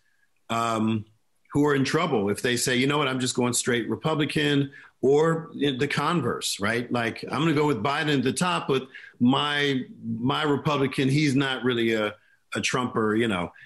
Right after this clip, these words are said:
So we, we don't know how, what the impact is, positive or negative, based on who's at the top of the ticket.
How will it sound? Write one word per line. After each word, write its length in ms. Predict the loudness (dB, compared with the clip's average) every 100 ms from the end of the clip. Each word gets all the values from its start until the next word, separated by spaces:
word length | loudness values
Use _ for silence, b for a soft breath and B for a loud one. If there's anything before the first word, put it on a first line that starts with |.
| B B
So 340 | 0 0 2
we, 300 | 2 2 0
we 200 | 0 2
don't 320 | 2 0 2
know 340 | 2 2 2 2
how, 320 | 0 0 0
what 220 | 0 0
the 200 | -2 0
impact 540 | 0 0 0 -2 -2 -4
is, 140 | -4
positive 600 | -2 -2 -2 -2 -2 -2
or 120 | 0
negative, 440 | 2 0 -2 -2 0
based 280 | 0 0
on 120 | 0 0
who's 220 | 0 0
at 80 | -4
the 80 |
top 300 | -2 -2 -2
of 60 | -6
the 60 | -2
ticket. 400 | -2 0 -2